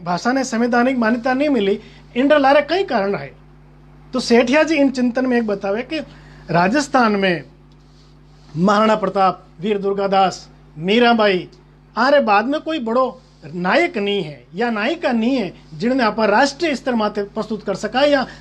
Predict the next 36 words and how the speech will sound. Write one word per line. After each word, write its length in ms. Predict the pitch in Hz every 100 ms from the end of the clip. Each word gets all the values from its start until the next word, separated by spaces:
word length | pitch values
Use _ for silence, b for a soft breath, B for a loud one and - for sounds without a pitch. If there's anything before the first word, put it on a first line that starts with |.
| -
राष्ट्रीय 460 | 170 285 294 294 240
स्तर 200 | - 226
माते 240 | 208 208
अपनी 260 | 185 190 185
बात 260 | 180 175
रख 180 | 185 170
सके। 280 | - 196 240 B B B
ज्यों 200 | 147 240
गुजरात 420 | 208 202 214 214
में 80 | 220
महात्मा 380 | 208 185 190 202
गांधी 320 | 175 180 202
है, 240 | 185 170 B B -
सरदार 380 | 196 190 185 180
पटेल 260 | 170 185
है, 180 | 147 147 - b -
जो 120 | 254
राजस्थान 500 | 190 208 285 311 311
में 140 | 320 330
भी 100 | 311
इन 80 | 311
तरह 300 | 277 269 254
कोई 280 | 254 226 - - - -
बड़ो 280 | 180 190 285
व्यक्तित्व 500 | 262 240 240 233 247
है 60 | 202
तो 120 | 226
राजनीतिक 420 | 208 190 196 196
क्षेत्र 320 | - 190 185 185
में 200 | 220 277 B B
तो 60 | 262
राजस्थानी 500 | 226 214 214 208 190
भाषा 280 | 175 160 170
ने 140 | 165 160 - -
संवैधानिक 540 | 202 196 180 165 165 165
मान्यता 360 | 156 151 139